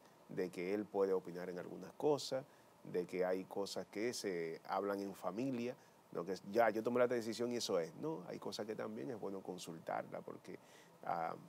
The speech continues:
son cosas que van a afectar muchas veces a la familia completa. Entonces, si el papá también ve que su hijo ya, eh, yo conozco casos de, de papá que los hijos tienen veinte y más años y piensan que todavía son niños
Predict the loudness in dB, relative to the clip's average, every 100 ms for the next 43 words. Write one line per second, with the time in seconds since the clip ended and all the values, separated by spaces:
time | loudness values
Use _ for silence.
0 | -14 -4 -4 -2 -4 -2 0 0 0 -4
1 | -6 -6 -2 -2 -2 -2 -2 0 0 -2
2 | -2 -4 -2 -2 -4 -8 -2 -2 -2 -8
3 | -12 -20 -20 -20 -20 -12 -6 -4 -4 -4
4 | -2 -2 2 2 2 -2 0 -2 -2 0
5 | 0 0 -2 -6 -2 -2 -2 -2 2 2
6 | 0 -10 -20 -20 -14 -8 -4 0 0 0
7 | -2 2 2 2 -2 -8 -10 -12 -10 -10
8 | -8 -2 2 2 -2 -6 -6 -4 -2 -2
9 | 0 2 2 2 -2 -4 -4 -2 0 2
10 | 4 4 2 -2 -6 -20 -20 -20 -4 -2
11 | 0 0 2 2 6 6 4 0 0 0
12 | 2 0 -4